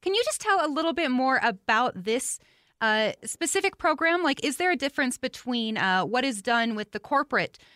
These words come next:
uh, tax donations as opposed to, you know, a donation that came from just an individual?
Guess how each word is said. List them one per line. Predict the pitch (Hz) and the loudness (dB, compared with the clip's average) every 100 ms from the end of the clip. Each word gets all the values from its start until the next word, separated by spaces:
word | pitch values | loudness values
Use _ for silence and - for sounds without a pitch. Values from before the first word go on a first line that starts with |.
| _ - | _ 0
uh, | 196 185 | 0 0
tax | - 208 - | 0 -2 0
donations | 220 208 202 208 | -2 -2 -2 -2
as | 196 196 | -2 -2
opposed | 202 233 208 - - | -2 -2 -2 -4 -10
to, | 233 208 196 - | -6 -2 -2 -2
you | 196 | -4
know, | 190 | -2
a | |
donation | 196 208 202 190 196 | 0 0 0 -2 -4
that | 175 | -4
came | 220 185 | -4 -4
from | - 175 | -6 -6
just | 175 156 - _ | -6 -8 -12 _
an | 190 | -8
individual? | 190 202 180 165 160 156 71 50 | -4 -2 -2 -2 -4 -6 -8 -16